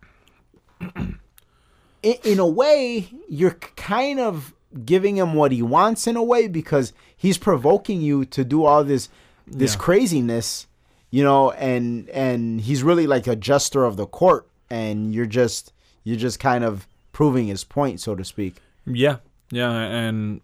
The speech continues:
Speaker 2: I mean, for as much shit that he has said, there's, there's truth in a, a lot of the stuff that he's talked about. And again, this is about people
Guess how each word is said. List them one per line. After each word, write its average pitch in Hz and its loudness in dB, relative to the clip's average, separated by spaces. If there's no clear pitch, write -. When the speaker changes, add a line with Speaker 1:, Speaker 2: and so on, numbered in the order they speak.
Speaker 2:
I 113 -10
mean, 101 -6
for 127 2
as 110 0
much 127 -2
shit 151 -2
that 135 0
he 120 -2
has - -4
said, 156 0
there's, 117 -2
there's 113 -2
truth - -4
in 120 -4
a, 107 -2
a 110 -6
lot 120 4
of 180 0
the - -6
stuff 95 -8
that 101 -8
he's 92 -10
talked 101 -12
about. 98 -14
And 117 -6
again, 117 0
this 143 0
is 147 -2
about 120 2
people 131 0